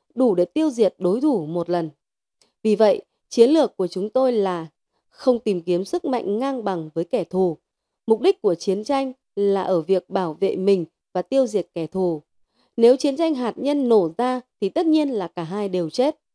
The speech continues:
Nhân loại trên trái đất cũng bị hủy diệt. Không có kẻ thắng, người bại. Miễn là sức mạnh quân sự của Trung Quốc đủ mạnh, có sức mạnh đe dọa quân sự,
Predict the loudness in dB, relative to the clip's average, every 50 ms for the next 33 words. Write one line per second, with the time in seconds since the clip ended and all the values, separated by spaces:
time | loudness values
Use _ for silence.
0 | _ _ _ _ _ _ _ 2 2 4 2 0 -2 -2 -2 -2 0 0 0 -2
1 | -4 -4 -2 -2 -2 -4 -4 _ -4 -4 -4 -4 -4 -4 -4 -4 -4 -4 -4 -4
2 | -4 -2 -2 -2 -2 -4 _ _ _ _ _ _ _ _ _ _ _ -2 2 2
3 | 2 2 2 -2 -6 -4 -4 -4 -4 -4 -4 -6 -6 -6 -6 -6 -6 -8 _ _
4 | -6 -2 -2 -2 -2 -2 -4 -6 -6 -10 _ _ _ _ _ _ _ _ _ _
5 | -4 -4 -2 -2 -4 -4 -4 -6 -6 -6 -4 -4 -6 -6 -6 -6 -6 -6 -6 -4
6 | -2 -2 -2 -2 -4 -8 -10 -8 -8 -8 -8 -6 -6 -6 -8 -6 -6 -4 -2 -2
7 | 0 -2 -4 -6 -6 -8 -8 -10 -16 _ _ _ _ _ _ _ _ -6 -6 -4
8 | -4 -4 -2 -2 -2 -4 -4 -2 -2 -2 -2 -2 -4 -6 -6 -8 -6 -6 -4 -4
9 | -4 2 4 4 4 4 0